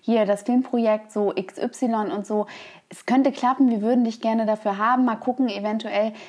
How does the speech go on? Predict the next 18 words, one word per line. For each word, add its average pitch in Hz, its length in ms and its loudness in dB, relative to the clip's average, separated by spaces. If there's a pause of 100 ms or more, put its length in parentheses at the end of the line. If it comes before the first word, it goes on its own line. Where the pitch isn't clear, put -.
(100)
Wie 247 260 4
schaffst 247 400 -2
du 190 40 -6
das 185 180 0
in 196 80 -2
dem 208 140 0
Moment, 214 500 0 (240)
nicht 226 240 0
von 208 140 -2
morgens 233 320 2
bis - 160 -12
abends? 190 240 0
Das 208 80 -6
ist 226 100 -4
ein 240 100 2
Projekt, 254 300 2
was 262 160 -2
du 285 100 0